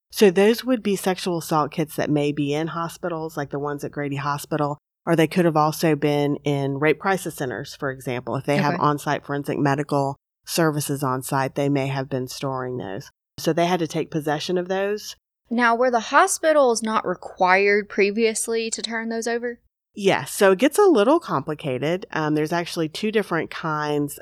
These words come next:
Speaker 1: of sexual assault kits that have different requirements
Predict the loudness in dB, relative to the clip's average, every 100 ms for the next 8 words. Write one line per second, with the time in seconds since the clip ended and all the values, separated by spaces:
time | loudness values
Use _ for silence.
0 | -2 0 0 -4 -6 -6 -4 -6 -6 -6
1 | -2 -2 -4 -4 -4 -4 -8 -10 _ _
2 | _ -16 0 4 6 4 2 -4 0 2
3 | 2 0 2 0 0 -6 -18 _ -6 -6
4 | 2 4 6 4 0 -2 -8